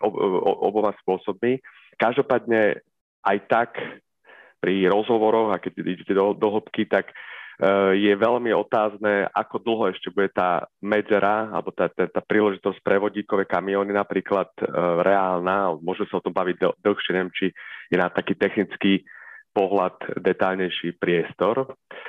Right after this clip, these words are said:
takže áno, minimálne z pohľadu priemyslu toto je ešte alternatíva pre nákladnú dopravu. Viem o, samozrejme, vodíkových vlakoch. Priznám sa, že do vlakov až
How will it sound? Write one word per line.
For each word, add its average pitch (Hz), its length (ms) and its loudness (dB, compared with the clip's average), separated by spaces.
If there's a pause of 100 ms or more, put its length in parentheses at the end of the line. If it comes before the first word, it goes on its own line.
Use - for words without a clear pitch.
(800)
takže 107 480 2 (160)
áno, 117 640 0 (320)
minimálne 110 480 0
z 98 160 -10
pohľadu 104 320 -2
priemyslu 101 480 -2
toto 98 240 -2
je 92 80 0
ešte - 160 -2
alternatíva 90 480 -2
pre 87 160 -2
nákladnú 87 480 -4
dopravu. 117 480 0 (1080)
Viem 127 320 2
o, 95 400 2
samozrejme, 107 560 0
vodíkových 101 560 -2
vlakoch. 104 560 0 (240)
Priznám 98 320 -2
sa, 98 80 -12
že 98 80 -6
do 90 400 -2
vlakov 90 400 0
až 87 80 0